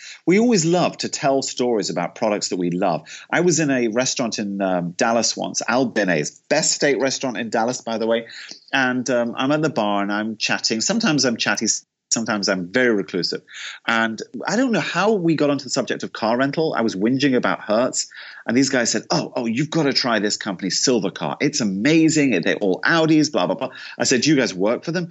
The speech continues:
"No, no, we just love it." Right? That moment of passion, that was the bridge. A-, and, and I trusted them far more, by the way, than I would trust an advert in, uh, uh, you know, a paper or online, a banner ad that says,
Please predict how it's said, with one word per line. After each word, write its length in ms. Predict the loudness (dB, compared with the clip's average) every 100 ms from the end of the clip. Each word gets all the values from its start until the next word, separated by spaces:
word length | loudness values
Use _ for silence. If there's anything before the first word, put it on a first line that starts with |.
| -8
"No, 240 | 0 2 4
no, 280 | 2 0 -2
we 100 | -2
just 240 | 0 0
love 380 | -2 0 0 0
it." 200 | -4 -6 _ _ _
Right? 160 | -10 -2
That 160 | -2 2
moment 480 | 2 2 2 0
of 120 | -2 -4
passion, 540 | -2 2 2 0 -2 -6 -14 -2
that 220 | 0 2
was 200 | 2 2
the 100 | 2
bridge. 560 | 0 2 2 2 -4 -6 -16 -8
A-, 120 | -4
and, 140 | -2 0
and 120 | 0
I 140 | 0 0
trusted 640 | 0 2 0 2 0 0
them 240 | 0 2 0
far 340 | -2 0 2
more, 300 | 4 4 4
by 180 | 2 2
the 80 | 2
way, 340 | 2 0 -4 _ _ _
than 160 | 0 2
I 80 |
would 140 | 2 0
trust 260 | -2 -2
an 100 | 0
advert 560 | 0 0 2 2 2 0 -12 -10 0
in, 440 | 2 2 0 -2
uh, 160 | -2 0 2 0 0 -2
uh, 20 | 0
you 100 | 2
know, 120 | 2
a 40 | 0
paper 380 | 2 2 2
or 320 | 0 2 2 2
online, 560 | 0 0 2 2 0
a 40 | -2
banner 420 | 0 0 2 0
ad 240 | 0 -2 -2
that 140 | -4
says, 540 | 0 2 2 0 -4